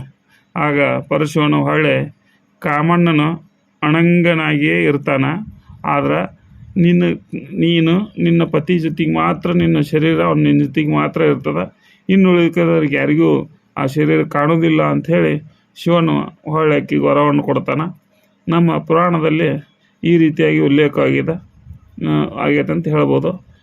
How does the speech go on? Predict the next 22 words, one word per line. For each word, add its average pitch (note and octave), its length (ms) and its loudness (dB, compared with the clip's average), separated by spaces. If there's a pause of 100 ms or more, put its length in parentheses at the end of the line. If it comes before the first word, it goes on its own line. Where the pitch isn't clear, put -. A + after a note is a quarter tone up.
(140)
ಈ D#3+ 180 2
ಲೋಕ E3 260 2
ಕಲ್ಯಾಣಕ್ಕೆ E3 640 0
ಹೀಗಾಗಿ D3 380 0
ಮನ್ಮಥನು D3+ 720 0 (760)
ಅಣಂಗನಾದ D#3 720 2
ಕಾಮದೇವ C#3+ 600 0
ಈ C#3+ 200 0
ಘಟನೆ C#3+ 400 0
ನಡೆದದ್ದು C3+ 540 -2 (460)
ಫಾಲ್ಗುಣ D3+ 360 0
ಶುದ್ಧ D3+ 260 -2
ಪೌರ್ಣಿಮೆ D3+ 500 2
ಅಂದು C#3+ 180 2
ಅಂಥೇಳಿ C#3 580 -2 (540)
ಒಂದು D3+ 340 2 (440)
ಪ್ರತೀತಿ. E3 460 0 (1160)
ಈ D3 160 4
ಪ್ರತೀತಿ D3+ 500 -2
ದಿನವನ್ನ D#3+ 360 2 (460)
ನಾವು C#3+ 580 0 (640)
ಕಾಮಣ್ಣ D#3 440 0